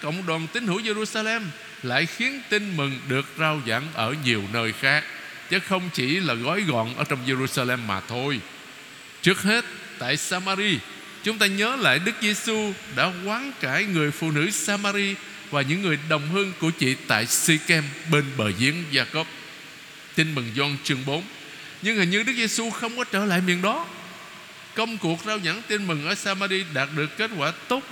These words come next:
đẹp, được xem như là hoa trái đầu mùa của cuộc bách hại nhờ cái chết của Thánh Stefano. Điều khiến chúng ta ngạc nhiên là khi đến Samari, thay vì ẩn náu, trốn tránh ở trong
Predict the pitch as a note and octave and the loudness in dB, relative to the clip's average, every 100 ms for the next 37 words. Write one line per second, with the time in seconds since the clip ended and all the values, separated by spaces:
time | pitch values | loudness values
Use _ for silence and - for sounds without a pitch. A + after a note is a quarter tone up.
0 | C#3+ C#3+ - - - - - D#3+ E3+ - | 0 2 0 -10 -14 -14 0 0 2 2
1 | G#3+ G#3 G#3+ E3+ C3+ B2+ D#3 F#3+ F#3 - | 2 2 2 2 2 0 -2 0 0 0
2 | G3 D4+ G#3 D#3 D3 D3+ D#3 C#3+ - - | 0 0 -2 0 0 2 0 0 -6 -14
3 | - - - C#3 F#3+ - D3+ - G3+ A#3+ | -16 -16 -2 0 0 -2 -4 -4 -4 -4
4 | - C3 B2 C#3+ A#2 A#2+ C#3 B2 - F3 | 0 2 2 0 -4 -2 0 0 -2 -2
5 | F#3 - G#3+ - - B2+ C3 D#3+ F#3+ - | -2 2 2 2 -2 -4 2 0 2 2
6 | C#3 - C#3 C#3 A2 - - - - - | 2 2 2 2 -2 -10 -14 -16 -16 -16
7 | - - - - - D3+ D#3 D3 A#3+ B3 | -16 -18 -18 -18 -6 4 4 4 0 -2
8 | A3+ G#3+ D3+ D3 - G#3 A3 F3 C#3+ - | 0 0 2 0 2 0 0 0 -2 0
9 | F#3 G3+ A3+ - F3+ F3+ F3 E3+ - - | 2 2 0 -2 0 2 2 2 -2 -12
10 | - - - G#3 G#3 D#3+ C#3 C3 A#2+ A2 | -16 -6 2 4 6 6 6 6 2 -4
11 | G#2 - B2 B2+ G3 G#3 G#3 B3 B3+ G#3+ | -10 -4 -2 -2 -2 0 0 0 -4 -10
12 | - G3+ A#3+ A#3+ G#3 A3 B3 G3 F#3 | -2 0 0 -2 -2 -2 -4 -6 -4